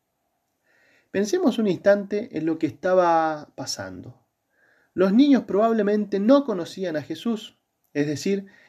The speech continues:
era un extraño, y sin embargo van hacia él con absoluta confianza para recibir su bendición, porque sus padres los enviaban a él, y ellos simplemente van. Luego los discípulos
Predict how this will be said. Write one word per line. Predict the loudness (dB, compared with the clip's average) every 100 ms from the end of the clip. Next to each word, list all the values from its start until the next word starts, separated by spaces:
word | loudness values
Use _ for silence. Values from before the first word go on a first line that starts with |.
| _
era | 0 2
un | 0
extraño, | -2 -2 0 0 -4 -8 _ _ _ _ _
y | -8
sin | 2 4
embargo | 6 6 6 6 2 -2
van | 0 2 2
hacia | 2 0 -2 0
él | 0 -2 -6
con | -6 0
absoluta | 0 -2 -2 2 4 4 2 0
confianza | -2 -2 -2 0 0 -2 -4 -4
para | -2 -2
recibir | 0 2 0 -2 -2 -2 -2
su | -2 0
bendición, | 2 2 0 -4 -4 -4 -4 -10 _ _ _ _ 0
porque | 2 4
sus | 0 -2
padres | 0 2 2 2
los | 0 0
enviaban | -2 4 4 4 0
a | -6
él, | -8 -12 -18 _ _ _ _ _ _ 0
y | 6
ellos | 6 6
simplemente | 0 -2 0 -2 -2 -4 -6
van. | -8 -10 -20 _ _ _ _ _ _ _ _ _ _ _ _ _ -20 -20 -20 _
Luego | 4 6 6
los | 4
discípulos | 2 -2 -4 -6 -4 -4 -4